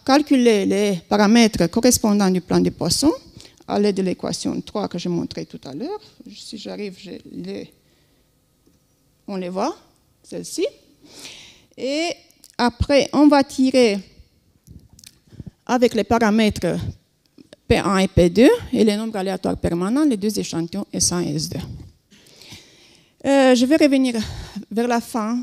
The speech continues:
sur les performances de cette méthode, parce qu'on s'intéresse finalement à ça.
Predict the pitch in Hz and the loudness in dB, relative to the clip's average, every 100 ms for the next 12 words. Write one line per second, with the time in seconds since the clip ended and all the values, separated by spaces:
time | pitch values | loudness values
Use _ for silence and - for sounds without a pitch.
0 | - - - - 226 233 214 202 202 240 | -8 -8 -6 -6 -6 -6 -4 -4 -6 -8
1 | 233 220 208 190 175 170 - 170 - 190 | -8 -6 -6 -6 -8 -10 -10 -10 -10 -10
2 | 302 - - - - - - - 190 196 | -12 -16 -20 -16 -16 -14 -12 -8 -8 -8
3 | 185 185 190 190 - - _ _ _ _ | -10 -10 -8 -6 -6 -10 _ _ _ _
4 | 185 190 190 180 190 - | -6 -4 -4 -6 -8 -10